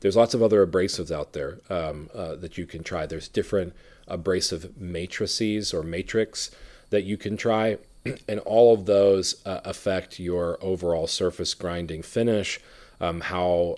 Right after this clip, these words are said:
how much you have to dress the stone. Um, if you slow, if you slow the surface grinder down, both on your cross feed and your, uh, and your, your table movement, you can preserve the leading edges,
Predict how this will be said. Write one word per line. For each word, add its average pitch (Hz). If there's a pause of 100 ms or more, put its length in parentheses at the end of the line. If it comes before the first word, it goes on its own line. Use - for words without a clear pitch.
(100)
how 98
much 90
you 90
have 85
to -
dress 101
the 92
stone. 92 (500)
Um, 82 (220)
if 110
you 107
slow, 127 (320)
if 95
you 104
slow 123
the 131
surface 117
grinder 104
down, 82
both 95
on 92
your 80
cross 92
feed 92 (380)
and 85
your, 85
uh, 78 (100)
and 90
your, 80 (160)
your 101
table 87
movement, 80 (340)
you 90
can 104 (320)
preserve 92
the 90
leading 87
edges, 87